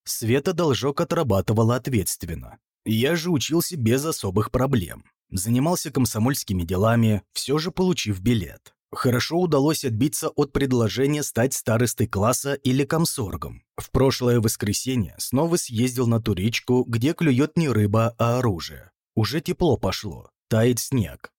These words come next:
так что успел побывать на реке, лед еще не сошел. В этот раз улов был заметно скромнее. Один А К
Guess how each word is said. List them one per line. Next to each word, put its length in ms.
так 160
что 200
успел 360
побывать 540
на 80
реке, 520
лед 280
еще 300
не 100
сошел. 600
В 120
этот 260
раз 320
улов 380
был 160
заметно 500
скромнее. 720
Один 460
А 140
К 380